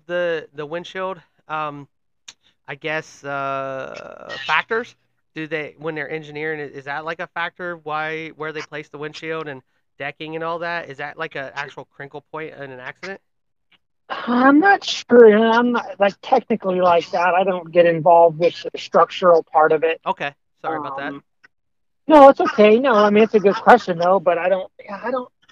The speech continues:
Speaker 2: I don't know. It's crazy, you know, to see them pull, you know, a car comes in and they put it on the machine and them yank on it and pull it back to,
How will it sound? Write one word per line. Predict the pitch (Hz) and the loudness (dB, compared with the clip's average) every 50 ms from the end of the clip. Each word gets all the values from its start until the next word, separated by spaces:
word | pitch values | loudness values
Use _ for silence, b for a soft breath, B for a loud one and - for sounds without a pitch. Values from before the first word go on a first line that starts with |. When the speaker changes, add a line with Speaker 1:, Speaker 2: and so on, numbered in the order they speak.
| _ _ _ _ _ _ _ _ _ _ _ _ _ _ _ _ _ _ _ _ _ _ _ _ _ _ _ _ _ - | _ _ _ _ _ _ _ _ _ _ _ _ _ _ _ _ _ _ _ _ _ _ _ _ _ _ _ _ _ -2
Speaker 2:
I | - 311 | 0 4
don't | 277 254 | 6 8
know. | 285 294 269 | 10 10 10
It's | 247 - | 8 6
crazy, | - - 254 262 269 220 240 | 6 8 8 8 6 4 -2
you | 240 | 0
know, | 233 226 220 | 0 2 2
to | 214 | 0
see | - _ - 233 214 | -2 _ -6 -4 -2
them | 226 214 196 185 | 0 -2 -2 -4
pull, | - - 220 214 214 208 | -6 -4 -2 -2 0 0
you | 196 | -2
know, | 190 185 | -2 -4
a | 180 | -4
car | - - 185 190 180 | -4 -6 -8 -8 -8
comes | - 190 185 170 175 | -8 -10 -10 -8 -8
in | 190 185 | -8 -6
and | 180 175 | -4 -4
they | 175 | -6
put | - - 196 185 | -4 -2 -2 -2
it | 180 180 | 0 0
on | 175 175 170 | 0 -2 -2
the | 165 | -4
machine | 160 156 - - - 185 190 185 175 | -8 -8 -10 -8 -6 -4 -4 -2 -2
and | 170 165 165 165 | -4 -4 -4 -4
them | 165 160 160 165 | -4 -4 -4 -2
yank | 160 170 170 180 180 - 175 | 2 2 2 2 2 -2 -4
on | 175 175 175 | -4 -4 -4
it | - - - | -4 -6 -8
and | 165 151 - | -10 -10 -4
pull | - 202 185 190 175 | -2 0 4 4 4
it | - - | 4 6
back | 170 160 170 175 - - | 6 6 6 4 2 0
to, | - 180 170 160 160 160 156 | 4 6 6 6 6 2 0